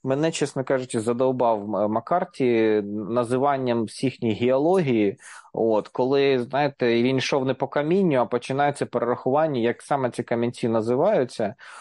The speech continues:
А, а українських назв я не знайшов. У нас чомусь, ну, е, не, не, не для всіх камінців є українські назви, і треба вже було якось придумувати якісь такі п-, подібні на українські слова, щоб, може, читач догадався, що це камінець,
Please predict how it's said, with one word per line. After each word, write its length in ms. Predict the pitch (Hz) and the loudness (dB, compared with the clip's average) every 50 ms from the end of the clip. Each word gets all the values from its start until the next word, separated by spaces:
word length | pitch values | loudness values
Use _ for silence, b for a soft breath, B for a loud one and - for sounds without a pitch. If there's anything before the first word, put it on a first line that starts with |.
| B B - | B B -2
А, 60 | - | 0
а 360 | 104 107 107 104 80 123 131 | 0 2 2 2 2 2 2
українських 680 | 139 135 - 156 156 180 202 196 - - 160 143 - - | 2 0 0 0 0 2 2 0 0 -2 -4 -4 -2 0
назв 380 | 151 156 170 175 151 131 123 | 0 2 2 2 0 0 0
я 160 | 120 127 143 147 | 0 2 2 2
не 140 | 156 156 | 2 0
знайшов. 520 | 139 131 151 165 175 - - 160 127 101 107 | 0 2 0 0 0 0 0 0 -2 0 0
У 40 | 123 | 0
нас 360 | 143 143 143 - - - - | 0 0 -2 -4 -10 -14 -10
чомусь, 380 | - 143 143 143 139 135 - - | -8 -4 -2 -2 -2 -2 -4 -4
ну, 380 | 151 139 131 120 117 107 107 - B B B B B B - | -2 0 0 0 0 -2 -6 -10 B B B B B B 0
е, 360 | 110 113 117 113 113 113 110 | 0 2 2 4 2 2 2
не, 160 | 110 120 117 | 0 -2 0
не, 320 | 131 139 143 139 139 156 | 0 0 0 0 0 2
не 140 | 151 151 147 | 2 2 2
для 160 | 139 147 165 | 2 2 0
всіх 340 | 180 165 - - 180 143 - | 0 -2 -2 -2 -2 -2 -2
камінців 760 | - - 131 127 127 123 127 123 - - - 127 113 107 98 - - - | -2 -2 -2 0 0 -2 -2 -2 -4 -2 0 2 2 2 0 -4 -10 -10
є 260 | 107 104 113 113 107 | -4 0 2 4 4
українські 600 | 104 101 - - 117 113 107 104 - - - 131 | 2 2 0 0 0 0 -2 -2 -6 -6 -6 -2
назви, 640 | 131 156 196 233 220 175 147 127 123 120 113 107 B B B B B B B _ | 0 2 2 2 2 2 2 2 2 4 2 2 B B B B B B B _
і 120 | 131 131 | -6 -4
треба 340 | 123 - 156 180 190 160 156 | -2 0 0 0 0 2 0
вже 340 | 143 135 123 113 123 139 147 | 0 0 0 0 2 2 2
було 300 | 135 123 127 127 131 127 | 2 2 2 2 4 2
якось 320 | 127 127 - 127 120 - _ | 2 2 0 -4 -8 -8 _
придумувати 960 | - - 131 131 123 131 135 127 120 113 107 104 104 101 95 - - 107 98 | -6 -4 -2 -2 0 0 0 2 2 2 2 2 2 0 0 0 0 0 2
якісь 340 | 95 95 92 - - 104 - | 2 2 0 -2 -6 -6 -6
такі 840 | - - 98 - - 117 110 107 104 101 98 98 92 92 92 92 90 - | -6 -8 -8 -6 -2 0 2 2 2 2 2 2 2 2 0 0 -2 -4
п-, 120 | - - | -10 -10
подібні 580 | - - 147 139 123 135 165 165 131 123 127 123 | -4 -2 -2 -2 0 0 0 0 0 0 0 0
на 140 | 120 120 117 | 2 2 0
українські 540 | 113 - - 123 113 110 104 - - 113 | 0 0 0 0 0 -2 -4 -4 -6 -6
слова, 360 | - - - 117 117 156 220 214 | -4 -2 0 0 2 2 0 0
щоб, 180 | - 127 117 | -2 -6 -4
може, 260 | 117 110 - 113 101 | -4 -4 -2 -2 -4
читач 380 | 92 - - 120 - 113 104 95 | -4 -6 -6 -4 -2 -2 -2 -2
догадався, 540 | 101 113 110 123 113 113 98 90 - - - | -2 0 0 0 0 0 -2 -2 -4 -8 -12
що 140 | - 107 98 | -12 -12 -8
це 140 | - 101 | -8 -6
камінець, 460 | - - 117 123 123 113 98 87 - | -4 -2 -2 0 0 0 0 -2 -2